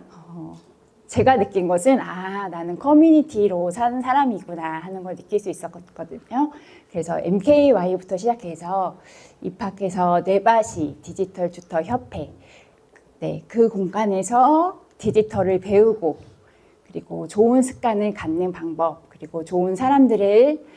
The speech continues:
만나는 그런 경험들을 했습니다. 그래서 '아, 이렇게 배운 것을 나만 하면 안 되겠다.' 해서 디지털 튜터 협회, 구체 칼리지 통해서 이렇게 나누는 활동을 시작했던 것 같아요. 그래서 강의도 열고 챌린지도 하고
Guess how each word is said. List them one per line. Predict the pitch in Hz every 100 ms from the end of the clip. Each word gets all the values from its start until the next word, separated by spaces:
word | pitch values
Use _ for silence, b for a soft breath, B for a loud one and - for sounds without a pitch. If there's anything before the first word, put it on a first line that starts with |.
| B _
만나는 | 175 185 190 185 202 247 294 285
그런 | 202 165 160
경험들을 | 180 175 190 180 185
했습니다. | 247 - 190 160 156 - b b _
그래서 | - 190 190 285 - -
'아, | 240 302 254
이렇게 | 196 262
배운 | 247 202 247 277
것을 | 262 247 208 196
나만 | 170 175 185
하면 | 185 170
안 | 147
되겠다.' | 190 196 190
해서 | 180 180 302 170 B B _
디지털 | 226 233 269 247 226
튜터 | 220 - _ - 196 190
협회, | 190 277 - 185 135 b b b
구체 | - 196 - 247
칼리지 | 240 208 190 180 196
통해서 | 269 269 202 170 165 185 170 156
이렇게 | 170 -
나누는 | 170 165 190 285 277 247
활동을 | 143 - 175 170 170
시작했던 | 220 226 226 214 180
것 |
같아요. | 165 156 - 156 151 b b b b b b _ _
그래서 | 190 180 175 160 -
강의도 | - 202 240 196 170
열고 | 190 190 160
챌린지도 | - 285 277 196 190
하고 | 214 214 220 180